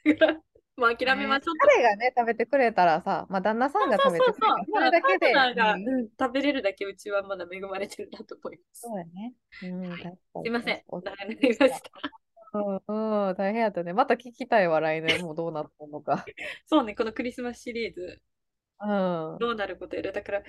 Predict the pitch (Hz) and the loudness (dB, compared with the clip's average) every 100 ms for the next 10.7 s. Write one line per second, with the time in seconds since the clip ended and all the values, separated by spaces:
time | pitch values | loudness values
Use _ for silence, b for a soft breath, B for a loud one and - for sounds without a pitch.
0 | - 233 214 196 214 196 190 226 208 196 | -4 -2 -2 -2 -2 -2 -2 -2 -2 -2
1 | 190 185 190 160 156 160 160 156 156 151 | -2 -2 -2 -2 -4 -8 -8 -6 -4 -2
2 | - _ - - - - _ 311 277 185 | -4 _ -6 -6 -20 -20 _ 4 4 4
3 | 180 262 302 294 294 277 247 - 269 - | 2 4 6 6 4 0 -6 -2 -2 0
4 | 254 294 - 190 185 196 226 208 180 185 | 2 2 2 -4 -2 0 0 0 0 0
5 | 185 185 185 - - - 320 320 349 427 | 0 0 -2 0 -2 4 4 6 4 4
6 | 381 - - - - - - 466 - _ | 4 2 0 0 -4 -8 -4 -4 -6 _
7 | _ _ _ _ - - _ _ _ _ | _ _ _ _ -6 -6 _ _ _ _
8 | _ - - 605 622 679 698 466 - _ | _ -8 -4 0 2 4 6 4 4 _
9 | _ _ _ _ _ _ _ _ 196 196 | _ _ _ _ _ _ _ _ -18 -8
10 | 202 196 185 180 180 185 | -6 -4 -4 -6 -8 -14